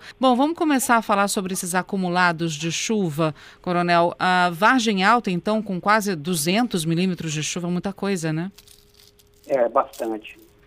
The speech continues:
Speaker 2: Isso é um acumulado bem alto mesmo, muito significativo.
Speaker 1: Na sequência de Vargem Alta, e, e, pelo relatório que vocês mandaram hoje de manhã cedo, né,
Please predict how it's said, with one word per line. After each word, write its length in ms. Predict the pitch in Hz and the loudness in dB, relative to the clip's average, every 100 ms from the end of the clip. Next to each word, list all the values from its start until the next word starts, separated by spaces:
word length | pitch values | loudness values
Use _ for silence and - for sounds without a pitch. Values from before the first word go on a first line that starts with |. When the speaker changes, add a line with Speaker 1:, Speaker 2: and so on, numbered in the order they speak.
| 135 | -12
Speaker 2:
Isso 500 | 120 - 127 117 117 117 - _ _ _ _ _ _ _ - | -10 -8 -6 -6 -10 -16 -20 _ _ _ _ _ _ _ -4
é 100 | 131 | -2
um 80 | |
acumulado 720 | 135 135 135 127 139 139 131 131 _ - - | -2 -4 -2 2 4 2 -4 -8 _ -20 -20
bem 280 | 123 139 156 | 0 4 6
alto 240 | 131 139 | 6 4
mesmo, 260 | 139 117 123 | -2 -6 -4
muito 200 | 135 139 | -6 -6
significativo. 760 | 139 147 - - - - 110 - _ _ _ _ _ _ - - - - - | -6 -6 -2 -4 -2 -4 -4 -6 _ _ _ _ _ _ -20 -20 -20 -16 -2
Speaker 1:
Na 220 | 214 254 | 2 4
sequência 640 | - 262 220 185 151 - | 2 0 2 2 2 -2
de 120 | 143 156 | -4 0
Vargem 420 | 175 180 185 175 | 0 2 0 2
Alta, 220 | 214 - | 0 2
e, 60 | 220 | 0
e, 340 | - 202 175 | 2 0 -2
pelo 240 | - 262 | 0 -2
relatório 480 | 254 247 196 202 196 | 2 2 2 0 -4
que 80 | 190 | -4
vocês 320 | 180 - 170 | -6 -6 -4
mandaram 480 | 160 156 156 156 151 | -4 -2 -2 -2 -4
hoje 180 | 151 147 | -6 -6
de 80 | 151 | -4
manhã 300 | 147 143 139 | -2 -2 -4
cedo, 380 | - 175 151 | -4 -4 -4
né, 220 | 151 180 | -4 -4